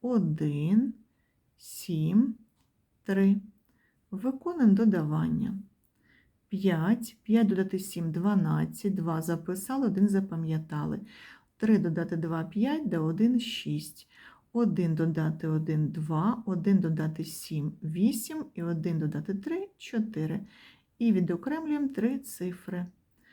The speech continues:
Вийшло чотириста вісімдесят дві цілих шістсот двадцять п'ять тисячних грамів. Пояснюємо, маса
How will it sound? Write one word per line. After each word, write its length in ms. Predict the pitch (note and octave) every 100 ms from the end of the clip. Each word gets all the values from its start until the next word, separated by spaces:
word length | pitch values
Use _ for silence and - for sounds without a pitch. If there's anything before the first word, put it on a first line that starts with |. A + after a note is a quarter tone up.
| - _ _ _
Вийшло 600 | E3+ F3+ - - C#4 - _ _ _
чотириста 760 | - A3+ G#3+ G#3 E3+ - -
вісімдесят 920 | E3+ F#3+ - F#3 E3+ G3 G3 E3+ D3+ D3+
дві 200 | F3+ F3
цілих 560 | - - E3 F3 B3+
шістсот 580 | - - G3+ - F#3+ D3+
двадцять 520 | D#3 E3+ D#3+ - -
п'ять 420 | - E3+ D3+ -
тисячних 720 | - F#3 - - - - A3 - - - - _ _
грамів. 840 | E3+ F3+ A3 F3+ C#3+ D3+ G3+ - - _ _ _ _ _ _ _ _ _ -
Пояснюємо, 840 | G3+ F#3 F3 E3+ - E3+ E3 D#3 D#3+
маса 920 | F#3 F#3+ F#3 D#3+ D#3+ - - A#3 C4